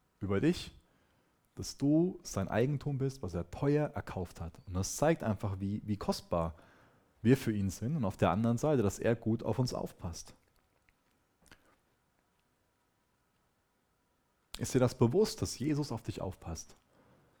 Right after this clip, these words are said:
Vielleicht fühlst du dich nicht immer so, dass, dass du irgendwie im Bewusstsein lebst, Jesus ist an meiner Seite und er hilft mir gerade in meiner Situation weiter.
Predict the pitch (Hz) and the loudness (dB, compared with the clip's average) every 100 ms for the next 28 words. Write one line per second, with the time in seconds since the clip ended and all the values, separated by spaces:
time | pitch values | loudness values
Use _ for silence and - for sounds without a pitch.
0 | _ _ _ _ - 113 131 - 214 - | _ _ _ _ 4 6 6 6 4 6
1 | 110 90 95 110 104 98 95 95 90 - | 4 4 4 2 2 2 4 2 0 -4
2 | - 113 104 104 98 101 104 104 107 107 | -6 -4 -2 0 2 4 2 4 2 4
3 | 160 - 117 117 139 135 - 117 107 110 | 2 4 6 8 8 6 4 2 2 0
4 | 110 101 98 95 117 120 127 107 95 110 | 2 4 4 4 6 6 6 4 4 4
5 | - 107 92 92 90 85 85 87 - 85 | 4 0 2 2 0 -2 -4 -6 -6 -4
6 | 82 104 120 117 110 | 2 4 4 2 0